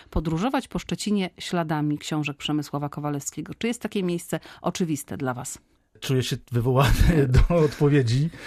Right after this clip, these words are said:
Speaker 1: Bo gdyby to była
Speaker 2: E,
Speaker 1: szóstka, to wiadomo, jakie miejsce. Ale
Speaker 2: mhm.
Speaker 1: jeżeli weźmiemy wszystkie trzy twoje powieści pod uwagę, to czy jest takie miejsce zero?
Speaker 2: Nie chciałbym, żeby to było, żeby to było mieszkanie, w którym mieszkał Józef Cypek, ponieważ tak naprawdę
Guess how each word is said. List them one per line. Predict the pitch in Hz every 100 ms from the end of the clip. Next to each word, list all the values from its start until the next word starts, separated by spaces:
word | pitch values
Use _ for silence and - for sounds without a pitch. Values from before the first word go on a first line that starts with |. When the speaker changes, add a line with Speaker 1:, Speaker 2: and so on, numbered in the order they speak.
| - - -
Speaker 1:
Bo | 190
gdyby | 196 330
to | 311
była | 240 294
Speaker 2:
E, |
Speaker 1:
szóstka, | 254 330 - 302
to | 302
wiadomo, | 240 226 196 170
jakie | 143 - 147
miejsce. | 143 - -
Ale | -
Speaker 2:
mhm. | - 202
Speaker 1:
jeżeli | 254 339
weźmiemy | 320 254 294 277
wszystkie | - 302 - 196
trzy | - -
twoje | 185 180 160
powieści | 151 156 151 - 165
pod | 156
uwagę, | 151 147 147
to | - 156
czy | 269
jest | 302 -
takie | 254 254
miejsce | 226 220 214 - 185 -
zero? | 156 156 123 - _ _ _ _ _ -
Speaker 2:
Nie | 170
chciałbym, | - 160 127 143
żeby | 135 131
to | 131
było, | 135 135 135 131 131 110 - 147
żeby | 120 123 131
to | 135
było | 135 135
mieszkanie, | 123 139 131
w | -
którym | 127 127
mieszkał | 127 - 131 123 123 131
Józef | 127 127 123 113 -
Cypek, | - 120 117 110 - - - -
ponieważ | 123 120 113 120 - - - - - - - _
tak | 131
naprawdę | 139 139 147 135 143 139 143